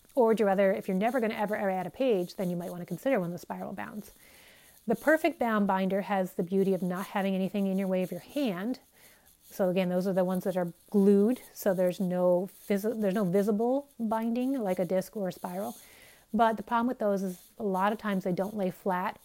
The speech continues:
or they don't lay flat until you've broken them in over time. So if you're using the front of the book or the back of the book,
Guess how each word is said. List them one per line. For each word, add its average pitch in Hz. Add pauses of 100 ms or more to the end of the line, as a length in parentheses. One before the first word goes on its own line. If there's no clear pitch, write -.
or 185
they 180
don't 185
lay 185
flat 190
until 190
you've 170
broken 180
them 170
in 170
over 165
time. 190
So -
if 170
you're 180
using 180
the 165
front 294
of 254
the 247
book 214
or 190
the 180
back 208
of 208
the 185
book, 175